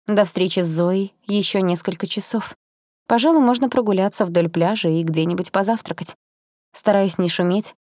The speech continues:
она взяла сумку с ноутбуком и вышла из квартиры. Давиль пробуждался медленно. Со стороны причала брела в раскачку, нестройно подвывая,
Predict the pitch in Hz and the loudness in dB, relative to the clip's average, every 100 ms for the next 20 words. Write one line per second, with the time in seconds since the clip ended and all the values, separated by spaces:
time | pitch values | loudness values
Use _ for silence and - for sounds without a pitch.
0 | _ 196 202 190 190 185 175 214 - 170 | _ 0 0 2 2 0 0 -2 -2 -2
1 | 180 175 165 208 202 165 156 170 - 165 | 0 0 0 -2 0 0 0 -2 -2 -4
2 | - 165 - 165 160 151 _ _ _ _ | -2 -4 -4 -6 -8 -10 _ _ _ _
3 | 208 190 175 208 190 165 165 151 156 151 | 0 4 4 2 2 0 0 0 0 0
4 | - 170 160 139 - 160 160 156 _ _ | 0 0 2 0 -2 -8 -8 -12 _ _
5 | _ _ _ - 190 - 214 240 220 220 | _ _ _ -4 -2 2 2 2 0 -2
6 | - 269 269 240 202 170 170 202 214 170 | 0 0 2 2 2 0 -2 2 2 2
7 | 165 175 - - 220 - - 196 180 - | 0 0 -2 -4 -4 -6 -6 -8 -8 -16
8 | - - 196 190 - 208 208 160 156 156 | -14 -4 -2 -2 0 0 0 -2 -2 -2
9 | 156 160 190 220 | 0 0 2 0